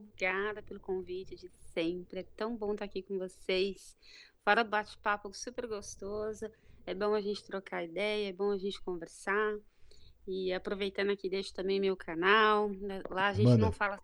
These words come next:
Speaker 1: só sobre relacionamentos, né? A gente fala sobre a vida como um todo, mas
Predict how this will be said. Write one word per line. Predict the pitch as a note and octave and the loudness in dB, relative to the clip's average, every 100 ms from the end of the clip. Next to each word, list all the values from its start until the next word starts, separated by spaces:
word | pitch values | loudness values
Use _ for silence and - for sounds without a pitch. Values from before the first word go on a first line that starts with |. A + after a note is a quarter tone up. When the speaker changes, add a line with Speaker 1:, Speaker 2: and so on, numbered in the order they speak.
| - | -2
Speaker 1:
só | G#3+ | -2
sobre | G#3+ G#3 G3 | -2 -12 -12
relacionamentos, | F#3+ F#3+ G3 - G3+ F#3+ F#3+ C#4+ E4+ | -10 -10 -10 -8 -4 -2 -2 -2 -4
né? | C#4+ C#4+ | -4 -2
A | E4+ | -2
gente | B3 - | -4 -6
fala | G3+ F#3+ | -6 -6
sobre | G3 G#3 F#3+ G3 F#3+ - - - - - - | -6 -10 -8 -8 -8 -12 -20 -20 -20 -20 -10
a | F#3 | -8
vida | F3 F#3+ G3 | -6 -6 -6
como | G3 G#3+ G3+ | -2 2 2
um | F#3+ | 0
todo, | - G3+ B3+ B3 | -2 -4 -2 -4
mas | A3 F#3 F3+ - | -2 0 -2 -6